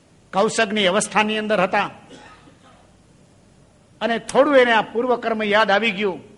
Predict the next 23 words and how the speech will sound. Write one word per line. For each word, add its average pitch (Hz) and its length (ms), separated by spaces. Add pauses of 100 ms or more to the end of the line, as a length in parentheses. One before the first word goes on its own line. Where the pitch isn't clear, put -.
(760)
કે 185 100
દીકરાની 208 540
ભાળ 165 320
વિના 202 340
આયલો 185 340
ગયો, 185 280 (640)
રાજપાટ 196 580
સોંપી 202 300
દ્યો 208 180
સુભટને 202 440
અને 196 140
સેનાપતિને, 196 760 (360)
અને 185 200
છોકરો 220 320
નાનો 226 300
છે 151 180 (300)
અને 185 140
આ 180 60
બધા 180 200
હમણાં 190 260
એને 147 160
લૂંટી 185 300
લેશે, 165 380